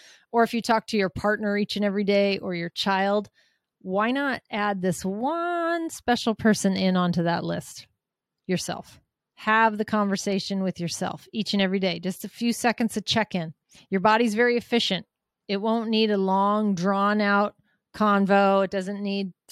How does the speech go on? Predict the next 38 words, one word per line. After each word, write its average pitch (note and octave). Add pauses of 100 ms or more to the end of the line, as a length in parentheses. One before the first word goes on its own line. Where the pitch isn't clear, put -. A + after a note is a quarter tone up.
(100)
two, A3+
three G#3+
cups G3+
of G3
coffees G3
and F#3 (140)
to -
watch G3
a G3
movie F#3+
together. G3+ (380)
It F3
needs G3
you G3
just F#3+
to F#3
check -
in. F3
Give E3+
it -
thirty G3+
to F3+
sixty -
seconds F#3+
twice F#3+
a F#3
day. F3+ (400)
Just -
listen G#3 (500)
to G3+
what F#3
it F#3
has F#3
to F#3+
say. A3
And F#3 (640)
as G3+
you F#3+